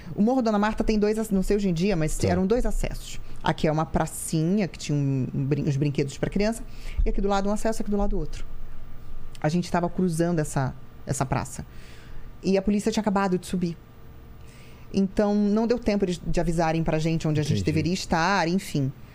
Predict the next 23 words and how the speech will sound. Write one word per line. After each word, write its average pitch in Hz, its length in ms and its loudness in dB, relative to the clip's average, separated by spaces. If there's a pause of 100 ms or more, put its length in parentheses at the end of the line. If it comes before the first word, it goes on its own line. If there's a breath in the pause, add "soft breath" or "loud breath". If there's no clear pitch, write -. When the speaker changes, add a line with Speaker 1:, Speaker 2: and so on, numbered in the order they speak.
(540 loud breath)
Speaker 1:
É, 165 300 2 (100)
e 214 120 0
aí 233 100 4
a 233 40 2
gente 226 140 -2
parou 277 300 2
na 226 80 2
pracinha, 131 600 0 (140)
achando 160 360 0
que - 120 -2
ali 185 220 2
era 214 100 2
uma, 220 400 0
uma 202 180 2
Speaker 2:
E - 20 2
Speaker 1:
área 202 160 2
Speaker 2:
só 156 80 2
Speaker 1:
protegida. 240 720 4
Speaker 2:
vocês, 185 120 0
os 170 120 -4
caras 143 240 2
não 139 80 2
sabem, 127 400 2